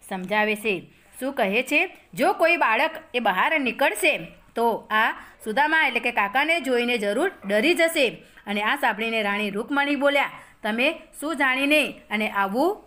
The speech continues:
બોલો છો કેમ? એટલે શું બોલો, શું બોલો છો વિસ્મય થઈ? હરિભક્તને ઓળખો નહીં? બેસાડ્યા મિત્રને સસ્યા ઉપર, ઢોળે વાય હરિ ઊભા રહ્યા. એટલે શું કહે છે? કૃષ્ણ ભગવાન એ પોતાના મિત્રને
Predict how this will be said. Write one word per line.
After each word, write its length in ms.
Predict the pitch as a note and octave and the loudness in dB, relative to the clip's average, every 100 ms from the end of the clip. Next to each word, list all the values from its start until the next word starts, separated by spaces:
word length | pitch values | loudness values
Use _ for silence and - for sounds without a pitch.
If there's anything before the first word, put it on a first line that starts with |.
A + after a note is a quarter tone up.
| G#3 | -10
બોલો 360 | F#3 F3+ B3 | -6 2 2
છો 200 | E4 E4+ | 2 0
કેમ? 340 | C4 C4+ F#3+ - - _ - - - - - - - - - - | 0 -2 -2 -8 -20 _ -20 -20 -20 -20 -20 -20 -20 -20 -20 -16
એટલે 240 | F3+ A3 C#4 - - - | -6 -2 -2 -4 -12 -4
શું 180 | E4+ D4 | 0 2
બોલો, 260 | B3+ C4+ D4+ - - - - | 4 4 2 -2 -18 -12 -2
શું 180 | F#4 | 0
બોલો 280 | D#4+ C4 D#4 | 2 2 2
છો 180 | E4+ F4+ | 2 0
વિસ્મય 380 | C4+ C4 D4 D4 | 0 -2 0 0
થઈ? 320 | C4+ C4 D4 | 2 2 2
હરિભક્તને 720 | G#3 A3 D#4 B3 - C#4+ D4 | 2 2 2 0 0 0 2
ઓળખો 420 | D#4 A3 G3 C#4+ E4 | 2 0 0 2 4
નહીં? 260 | E4+ F4+ - - - | 4 0 -4 -12 -4
બેસાડ્યા 480 | G#3+ G#3+ C#4+ D4+ D4 | -2 2 2 2 -2
મિત્રને 720 | B3+ - B3+ B3+ C4 B3+ F3+ | -4 -2 0 2 2 2 -2
સસ્યા 360 | - G#3 B3+ B3+ | -6 -2 0 2
ઉપર, 400 | A#3+ B3 B3+ F#3+ - - - | 0 4 4 2 -4 -20 -10
ઢોળે 320 | G3+ G#3+ C4+ | -2 2 2
વાય 260 | B3 A#3 A#3+ | 4 2 2
હરિ 260 | G3 G3+ G#3+ | -2 -4 -4
ઊભા 580 | F#3+ F3 G#3 F#4+ - - | -6 -2 0 0 -4 -12
રહ્યા. 400 | F#3 F3+ A#3+ G#3 D3 - - - - | -10 -2 0 0 -4 -16 -20 -20 -14
એટલે 300 | F#3+ G3+ D4 - - - | -6 -2 -4 -8 -20 -10
શું 120 | C#4+ | -4
કહે 260 | C#4 C4 D4 | 2 2 2
છે? 280 | E4 F4 G#4 - - - - | 2 2 0 -10 -20 -20 -8
કૃષ્ણ 320 | A3 A3 C#4+ | -6 -2 2
ભગવાન 380 | C4+ B3 C4+ C4 | 2 4 2 2
એ 60 | G#3+ | -2
પોતાના 400 | G#3+ G#3 A3 A3 | -4 -2 -2 -2
મિત્રને 720 | G3 - A3 B3 C#4+ A3+ | -4 -2 0 4 4 2